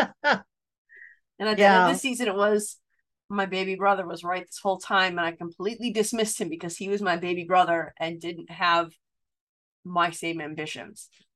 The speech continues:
Speaker 2: Mm-hmm.
Speaker 1: But he saw that while Arthur may not have the same ambitions, his desire is for Tom to be prosperous, and his desire is for Tom to be, to do well. And that's the same desire for Georgiana.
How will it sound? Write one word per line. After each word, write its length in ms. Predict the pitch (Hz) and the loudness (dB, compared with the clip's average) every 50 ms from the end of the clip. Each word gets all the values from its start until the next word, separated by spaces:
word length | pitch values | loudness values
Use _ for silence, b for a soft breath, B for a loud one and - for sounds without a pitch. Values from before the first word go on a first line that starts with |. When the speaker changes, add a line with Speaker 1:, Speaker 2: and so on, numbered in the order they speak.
| _ _ _ _ _ _ - | _ _ _ _ _ _ -14
Speaker 2:
Mm-hmm. 300 | 165 165 170 156 147 156 | -12 -10 -8 -6 -6 -4
Speaker 1:
But 100 | 165 170 | -2 -2
he 120 | 185 175 175 | -4 -4 -6
saw 440 | - - - 202 190 170 170 165 165 | -6 2 6 8 8 8 8 6 6
that 280 | 175 175 170 165 - _ _ _ _ _ _ _ _ _ _ _ _ | 4 4 4 4 0 _ _ _ _ _ _ _ _ _ _ _ _
while 220 | 190 180 180 175 | 2 4 4 6
Arthur 360 | - 180 196 190 190 185 190 | 8 6 4 4 4 0 -4
may 140 | 202 208 196 185 | -2 0 0 0
not 160 | 165 - 175 | 0 -2 2
have 180 | 180 175 170 | 2 0 0
the 80 | 175 170 | 0 -6
same 220 | - 196 175 175 | -6 -6 -6 -4
ambitions, 920 | 170 165 165 160 180 196 196 - 165 135 135 139 113 - - - - - _ _ _ _ _ | -4 -6 -6 -2 -2 -2 0 -2 -4 -6 -6 -8 -10 -10 -12 -14 -14 -16 _ _ _ _ _
his 280 | - 208 247 247 208 - | -2 0 0 0 0 -4
desire 800 | - 190 175 165 165 185 190 202 196 190 165 147 139 139 143 - _ _ _ _ - | -6 -6 -6 0 2 6 6 6 6 4 2 0 -2 -4 -8 -10 _ _ _ _ -4
is 300 | 185 190 185 180 175 - | 0 0 0 0 -2 -8
for 180 | - - 170 170 | -6 -8 -8 -8
Tom 600 | - - - 180 165 160 160 160 156 151 165 - _ _ _ _ _ _ - - | -8 -4 -2 0 0 0 0 -4 -6 -8 -14 -18 _ _ _ _ _ _ -14 -12
to 200 | 202 185 170 170 | -10 -8 -10 -8
be 140 | 165 165 | -10 -10
prosperous, 720 | 165 - - 165 156 156 - - - - - - - - | -8 0 2 2 2 0 -2 -14 -12 -12 -12 -12 -12 -16
and 100 | - 165 | -12 -12
his 140 | 165 165 165 | -12 -12 -12
desire 440 | - 165 160 165 165 160 170 165 160 | -14 -12 -6 0 0 0 0 0 -4
is 100 | 160 - | -8 -12
for 120 | - 165 | -16 -20
Tom 420 | 156 - - 156 156 160 156 151 143 _ | -18 -8 -4 -4 -2 -2 -4 -6 -10 _
to 100 | - 147 | -18 -16
be, 300 | 170 156 160 156 170 - _ _ _ _ _ _ _ _ _ _ - | -14 -14 -14 -14 -16 -20 _ _ _ _ _ _ _ _ _ _ -8
to 80 | 196 196 | -8 -6
do 180 | - 170 165 | -4 -4 -4
well. 300 | 156 151 156 139 - - _ b b b b b b b - | 0 2 2 2 0 -2 _ b b b b b b b -8
And 100 | 208 240 | -2 2
that's 180 | 269 339 339 | 2 2 2
the 80 | 403 349 | 0 -4
same 220 | - - 247 240 | -2 -4 -4 -4
desire 280 | 226 214 202 202 190 185 | -4 0 2 2 2 2
for 120 | - 175 | 0 -4
Georgiana. 680 | 170 180 175 170 160 156 165 165 208 214 165 - 170 | -10 -8 -8 -8 -6 -2 0 0 0 0 -2 -6 -10